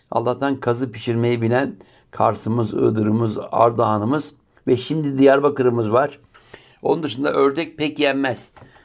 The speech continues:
Daha komik söyleyeyim, yumurtasını bile yemezler, garip gelir. Çünkü biz Türkler, biz Türkiye halkı, Türkiye'de bu tür böyle meşakkatli pişirme yöntemleriyle aramız iyi değildir.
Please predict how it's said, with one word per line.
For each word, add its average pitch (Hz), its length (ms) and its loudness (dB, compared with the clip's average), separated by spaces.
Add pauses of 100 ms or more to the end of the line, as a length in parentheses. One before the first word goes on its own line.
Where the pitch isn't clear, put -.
(340)
Daha 127 240 0
komik 117 260 -4
söyleyeyim, - 500 -2 (280)
yumurtasını 151 580 0
bile 143 160 4
yemezler, 107 520 0
garip 143 420 -2
gelir. 104 320 -2 (520)
Çünkü 160 300 0
biz 170 200 -2
Türkler, 139 440 0 (140)
biz 113 220 -6
Türkiye 135 380 2
halkı, 107 520 2 (680)
Türkiye'de 143 680 2 (600)
bu 147 100 -8
tür 127 360 -2
böyle 110 300 2
meşakkatli 131 1000 -2
pişirme 135 460 0
yöntemleriyle 120 720 2
aramız 117 400 2
iyi 120 220 0
değildir. 104 440 0